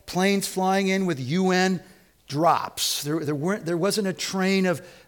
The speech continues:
of trucks moving in from Egypt that, you know, had a change of mind. "We want to help you poor people out."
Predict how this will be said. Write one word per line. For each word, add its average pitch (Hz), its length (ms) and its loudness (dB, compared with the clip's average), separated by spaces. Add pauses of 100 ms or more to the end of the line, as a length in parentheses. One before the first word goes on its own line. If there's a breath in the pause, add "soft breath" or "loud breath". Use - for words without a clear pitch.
of 151 160 -2
trucks 196 480 0
moving 185 420 2
in 180 520 0 (220 loud breath)
from 170 240 -6
Egypt 185 480 0
that, 156 260 2 (220 loud breath)
you 165 100 0
know, 160 60 0
had 175 180 2
a 160 60 -2
change 208 520 2
of 196 80 2
mind. 165 300 2
"We 147 60 0
want 160 140 0
to 147 60 0
help 180 300 0
you 180 140 -4
poor 190 320 -2
people 185 340 -4
out." 117 140 -4